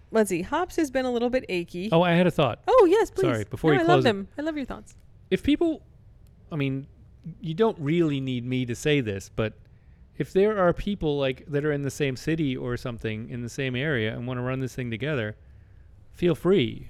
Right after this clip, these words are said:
Speaker 1: That's a
Speaker 2: W-,
Speaker 1: great
Speaker 2: we just
Speaker 1: idea.
Speaker 2: can't be everywhere. We're,
Speaker 1: Mm-hmm.
Speaker 2: like, kinda stuck here on the little, you know, n-, in string of America and can't really get to places. But if, if you guys wanna organize online and do, like,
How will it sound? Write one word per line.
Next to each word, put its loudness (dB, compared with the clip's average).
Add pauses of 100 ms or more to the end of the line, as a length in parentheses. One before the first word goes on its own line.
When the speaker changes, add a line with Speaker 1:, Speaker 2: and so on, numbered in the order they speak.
Speaker 1:
That's -8
a -4
Speaker 2:
W-, 2
Speaker 1:
great 4
Speaker 2:
we 2
just 2
Speaker 1:
idea. -4
Speaker 2:
can't -2
be 0
everywhere. -6
We're, -2
Speaker 1:
Mm-hmm. -2
Speaker 2:
like, -6
kinda -6
stuck -8
here -2
on -6
the -6
little, -6 (600)
you -10
know, -8
n-, -8 (480)
in -8 (840)
string -6
of -8
America -6 (840)
and -4
can't -4
really 0
get -4
to -6
places. -4
But -4
if, -8
if -10
you -6
guys -4
wanna -8
organize -6
online -6
and -8
do, -6
like, -8